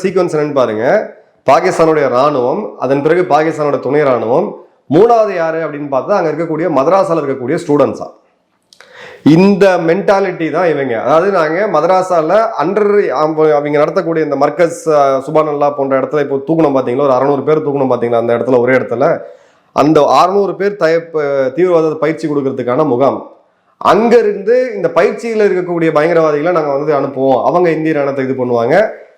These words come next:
தேவைக்கு அதிகமான நான், நான், அதாவது சிப்ரி ரிப்போர்ட்ல படி பாத்தீங்கன்னா இவங்க இது பண்ணுவாங்க, பாகிஸ்தான் நீங்க கேவலப்படுத்துவீங்கன்ட்டு.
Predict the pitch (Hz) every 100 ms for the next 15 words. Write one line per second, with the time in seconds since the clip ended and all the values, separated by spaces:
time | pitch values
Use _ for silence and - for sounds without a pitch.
0 | _ - 175 214 220 208 180 170 175 180
1 | 165 147 135 131 127 131 156 156 147 185
2 | 165 117 - 175 170 226 226 208 202 196
3 | 165 170 165 170 160 156 151 190 190 170
4 | 160 165 156 143 147 160 170 160 156 143
5 | 143 156 156 143 135 135 127 104